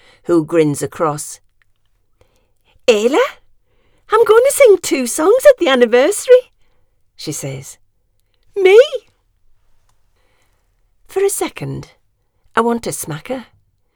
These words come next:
She's so pleased with herself. The truth is, she's our mam's favourite,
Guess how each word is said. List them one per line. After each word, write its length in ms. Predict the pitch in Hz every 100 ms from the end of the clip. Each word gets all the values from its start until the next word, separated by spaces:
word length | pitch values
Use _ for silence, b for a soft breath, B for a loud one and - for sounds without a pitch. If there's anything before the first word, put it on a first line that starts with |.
| _ _ _ _ _ _
She's 220 | - 220
so 260 | - 226 170
pleased 420 | - 214 330 -
with 100 | 240
herself. 540 | 185 - 151 151 - _ _ _ _ _ _ _ _ _ _ _ _ -
The 80 | 214
truth 380 | - 294 247
is, 360 | 226 202 110 - _
she's 240 | - 392
our 200 | 220 202
mam's 360 | 170 156 135 -
favourite, 540 | 202 185 165 120 -